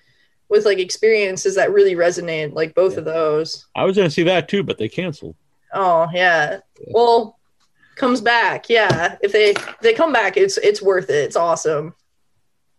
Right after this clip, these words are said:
Speaker 2: Yeah, there's nothing like, really, that's a, for anyone who's never done that, uh, watching a movie with the live orchestra there is a, an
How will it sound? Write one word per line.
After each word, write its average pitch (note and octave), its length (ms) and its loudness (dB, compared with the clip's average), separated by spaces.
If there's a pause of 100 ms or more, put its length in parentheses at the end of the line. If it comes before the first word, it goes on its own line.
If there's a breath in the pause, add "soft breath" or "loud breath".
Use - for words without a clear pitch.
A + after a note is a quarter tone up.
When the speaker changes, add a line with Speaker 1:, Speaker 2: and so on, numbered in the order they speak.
(540 soft breath)
Speaker 2:
Yeah, D#3 120 2
there's F#3 240 4
nothing A#3 320 2
like, E3 260 0
really, G#3 280 6
that's D#3+ 200 2
a, C#3 160 2 (200)
for E3+ 120 -2
anyone F3+ 220 2
who's C#3 80 0
never C#3+ 140 2
done D#3+ 160 2
that, C3 220 2
uh, B2+ 160 2
watching D3+ 440 0
a C3+ 40 2
movie C3+ 300 4
with B2 160 0
the B2+ 80 -2
live A#2+ 500 0
orchestra B2 540 -2
there G#2 260 -2
is A2 200 -2
a, G#2+ 140 -2
an G#2 100 -10